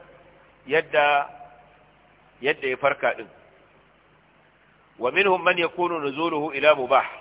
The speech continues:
la yanwi bihi al-isti'anati ala ta'a.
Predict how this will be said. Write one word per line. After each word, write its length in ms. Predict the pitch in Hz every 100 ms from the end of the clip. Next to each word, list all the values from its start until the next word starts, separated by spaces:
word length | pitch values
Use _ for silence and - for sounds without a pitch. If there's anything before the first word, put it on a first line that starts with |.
| - -
la 240 | 131 175
yanwi 460 | 190 180 156 160 165
bihi 220 | 175 160
al-isti'anati 720 | 139 135 - 131 139 165 156 123
ala 220 | 117 120
ta'a. 360 | - 120 95